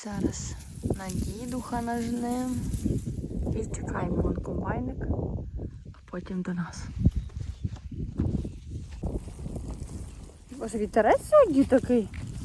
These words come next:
гарний. Несу, несу пшенічку нашу золотеньку. Ви мене там чуєте, бо вітер віє. Краса! Ми вже на подвір'ї.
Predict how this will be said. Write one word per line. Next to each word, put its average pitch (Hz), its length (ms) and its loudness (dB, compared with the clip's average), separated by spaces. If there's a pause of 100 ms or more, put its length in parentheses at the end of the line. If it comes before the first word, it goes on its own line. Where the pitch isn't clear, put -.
(120)
гарний. 190 640 8
Несу, 214 400 2 (540)
несу 381 560 6 (240)
пшенічку 269 640 8
нашу 220 320 6
золотеньку. 220 680 6 (800)
Ви 233 80 2
мене 269 140 10
там 269 200 10
чуєте, 302 320 10
бо 262 100 8
вітер 240 260 8
віє. 190 220 4 (1120)
Краса! 294 300 0 (2000)
Ми 202 140 2
вже 196 200 -2
на 190 120 0
подвір'ї. 196 520 -2